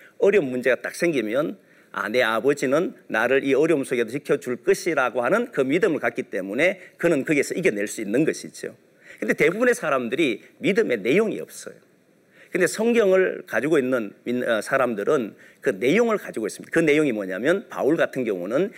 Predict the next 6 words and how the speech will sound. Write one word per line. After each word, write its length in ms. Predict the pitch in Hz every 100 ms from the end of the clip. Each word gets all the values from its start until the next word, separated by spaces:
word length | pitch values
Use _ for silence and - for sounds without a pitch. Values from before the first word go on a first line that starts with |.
| - -
예수를 360 | 135 - 233
믿고 260 | 202 127 -
난 200 | 113 92
뒤에 340 | 92 135 160 170 - _
부활이라고 600 | - 175 226 175 95 92
하는 300 | 82 107 -